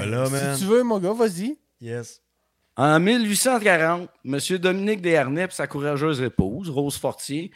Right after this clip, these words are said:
Speaker 3: entendent parler de la fertilité des terres de Stanford. Fait qu'ils se décident de venir y tenter une fortune, eux autres. Ils, euh, ils se sont dit, « Ah ouais, on s'en va dans le bout de Princeville, parce que Stanford, on sait que ça, c'est, euh, Princeville maintenant. »
Speaker 2: Ouais, c'est ça.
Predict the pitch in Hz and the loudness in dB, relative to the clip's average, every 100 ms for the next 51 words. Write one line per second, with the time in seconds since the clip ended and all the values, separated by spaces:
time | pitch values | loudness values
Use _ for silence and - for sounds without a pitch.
0 | - - 120 131 185 196 165 147 175 156 | -20 -14 -10 -4 -4 0 0 0 -2 -2
1 | 131 139 - 143 127 170 151 127 117 139 | -2 -8 -8 -10 -8 -6 -4 -4 -2 -2
2 | 135 113 127 110 120 104 82 _ _ _ | -2 -4 -6 -6 -4 -6 -6 _ _ _
3 | _ _ 113 113 139 120 127 135 170 165 | _ _ -10 -8 -8 -6 -4 -2 -2 0
4 | 151 131 120 147 151 135 127 143 139 170 | 0 0 0 -2 0 -2 -2 -2 0 -2
5 | 147 135 - 147 113 92 101 85 - 98 | 0 -2 -2 -2 -2 -6 -8 -8 -10 -10
6 | 110 107 107 104 107 107 - - 127 113 | -6 -6 -4 -6 -6 -8 -8 -6 -4 -4
7 | 120 143 131 139 151 151 135 - 127 131 | -6 -4 -2 0 0 0 0 -2 -2 0
8 | 139 127 120 143 139 180 143 151 135 127 | 0 0 4 4 4 4 4 4 2 2
9 | 147 151 143 147 _ - - 107 - 127 | 2 2 0 -8 _ -16 -8 -6 -4 -2
10 | - 147 143 175 185 151 131 123 - 151 | 0 -2 2 4 4 2 -2 -4 -6 -8
11 | - 120 131 123 120 107 90 - 147 123 | -6 -6 -4 -6 -4 -4 -2 0 0 -2
12 | 127 156 120 104 104 104 _ _ - 165 | -2 -2 -2 -4 -8 -10 _ _ -4 2
13 | 190 160 160 208 226 143 | 2 2 -4 0 -2 -2